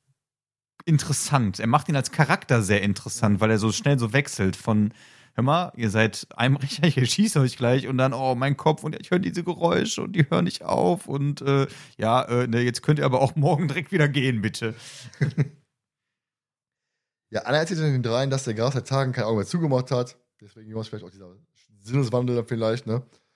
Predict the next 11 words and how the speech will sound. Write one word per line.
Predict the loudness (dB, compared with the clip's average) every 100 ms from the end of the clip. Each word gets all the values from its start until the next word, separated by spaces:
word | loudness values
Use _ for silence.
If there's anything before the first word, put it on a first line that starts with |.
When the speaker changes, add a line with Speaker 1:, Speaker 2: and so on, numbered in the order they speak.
| _ _
Speaker 2:
Ähm, | -4 -2 -2 -6
zu | -6
viel | -2
Aufregung | -2 -2 -2 -4
ist | -6
nicht | -10
gut | -12
für | -8 -4
ihn. | -2 -4 -6 _ _ _ _ _ _
Und | -2 -2 -4
Mo | -2 0 0 -6